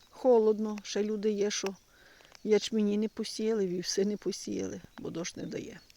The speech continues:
Ну нічого, то таке діло.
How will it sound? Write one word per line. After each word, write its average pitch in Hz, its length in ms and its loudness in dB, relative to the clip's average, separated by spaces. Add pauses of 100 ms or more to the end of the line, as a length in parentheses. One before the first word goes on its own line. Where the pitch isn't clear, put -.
(1200)
Ну 277 100 -4
нічого, 480 360 -6 (400)
то 233 100 -18
таке - 300 -12
діло. - 280 -12